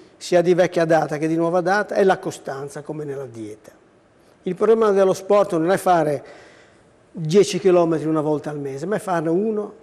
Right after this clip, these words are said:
tutti i giorni. Eh, quello lì è, è la base di tutto, anche nella dieta. Spesso vengono dei, dei pazienti che si avvicinano a me e mi consigliano di andare dal nutrizionista.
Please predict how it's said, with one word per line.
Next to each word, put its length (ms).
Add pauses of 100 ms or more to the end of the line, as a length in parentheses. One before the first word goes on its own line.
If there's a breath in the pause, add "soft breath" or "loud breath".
(120)
tutti 240
i 80
giorni. 400 (400)
Eh, 320
quello 240
lì 160
è, 560 (140)
è 40
la 140
base 320
di 100
tutto, 300
anche 200
nella 220
dieta. 420 (280 loud breath)
Spesso 760
vengono 560 (280 loud breath)
dei, 260
dei 160
pazienti 640
che 300
si 120
avvicinano 480
a 100
me 160
e 120
mi 160
consigliano 480
di 80
andare 140
dal 100
nutrizionista. 760